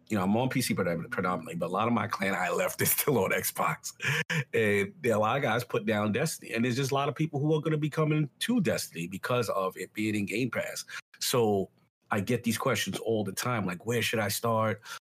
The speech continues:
What's going on?" You know, Shadowkeep. And I think Destiny, unfortunately, doesn't do a good job of onboarding new players. Like, they just, they, they start, they're in the tower, they have a thousand icons, they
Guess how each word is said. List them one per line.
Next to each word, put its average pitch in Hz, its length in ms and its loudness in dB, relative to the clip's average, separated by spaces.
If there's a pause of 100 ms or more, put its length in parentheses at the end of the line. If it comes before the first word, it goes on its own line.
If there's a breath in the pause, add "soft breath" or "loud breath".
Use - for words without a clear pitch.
What's 123 200 0
going 120 300 4
on?" 113 500 2 (260 loud breath)
You 117 120 2
know, 110 120 4
Shadowkeep. 113 640 0
And 104 80 0
I 104 200 0
think 139 260 0 (640)
Destiny, 123 600 0 (360)
unfortunately, 110 840 2
doesn't 107 500 2
do 113 220 2
a 101 40 0
good 101 240 0
job 92 480 -2
of 98 140 -2 (100)
onboarding 101 760 2
new 98 200 2
players. 139 460 0 (420 loud breath)
Like, 101 320 0 (180)
they 110 140 2
just, 113 260 0
they, 95 240 0
they 98 100 2
start, 131 480 0
they're 98 200 2
in 113 80 4
the 127 80 2
tower, 120 420 2
they 101 120 2
have 101 140 0
a 92 40 -10
thousand 120 360 0
icons, 110 420 0
they 87 160 -6